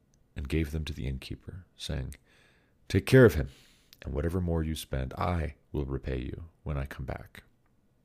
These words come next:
Which of these three do you think proved to be a neighbor to the man who fell among the robbers?" He said,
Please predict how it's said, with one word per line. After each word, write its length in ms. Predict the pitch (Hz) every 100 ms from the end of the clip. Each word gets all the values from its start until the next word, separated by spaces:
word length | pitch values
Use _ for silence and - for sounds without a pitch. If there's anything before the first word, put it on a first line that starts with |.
| - - - -
Which 160 | 82
of 80 | 78
these 180 | 71 67
three 300 | - 82 73
do 100 | 67
you 260 | 69 82 95
think 580 | - 65 64 - - - - - - - -
proved 400 | - 120 135 135
to 60 | -
be 180 | 110 107
a 40 |
neighbor 320 | 98 90 85
to 140 | 87 98
the 100 | 85
man 240 | 76 76
who 80 | 82
fell 280 | 78 73 69
among 240 | 67 64
the 100 | 64
robbers?" 680 | 64 67 69 - - - - _ _ _ _ _ _ -
He 80 | 73
said, 380 | - 65 64